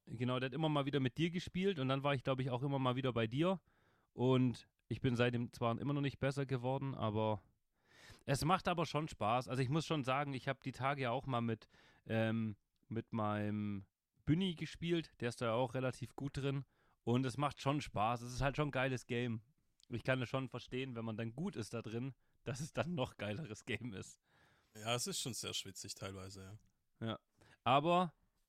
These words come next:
Speaker 1: ja, es macht, es, es, es macht trotzdem unfassbar Spaß zuzugucken, weil du halt schon gut bist, muss man schon sagen. Es ist halt, also ich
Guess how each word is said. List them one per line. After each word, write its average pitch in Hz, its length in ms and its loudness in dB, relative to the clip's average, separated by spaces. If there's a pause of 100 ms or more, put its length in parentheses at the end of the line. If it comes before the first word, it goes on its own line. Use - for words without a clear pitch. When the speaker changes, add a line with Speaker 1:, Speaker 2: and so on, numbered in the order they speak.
(220)
Speaker 1:
ja, 110 380 -2
es - 100 -20
macht, 127 180 -4 (140)
es, 120 140 -12
es, 127 320 -10
es 123 140 -8
macht 139 220 -2
trotzdem 143 560 0 (320)
unfassbar 156 680 0
Spaß 135 360 -2
zuzugucken, 139 640 -4 (420)
weil 123 260 2
du 135 140 0
halt 131 160 -2
schon 123 140 -4
gut 123 180 -6
bist, 104 320 -6
muss 120 180 -4
man 135 140 2
schon 127 180 0
sagen. 147 400 0 (240)
Es 120 140 -4
ist 131 140 -6
halt, 123 280 2 (340)
also 123 200 2
ich - 200 -4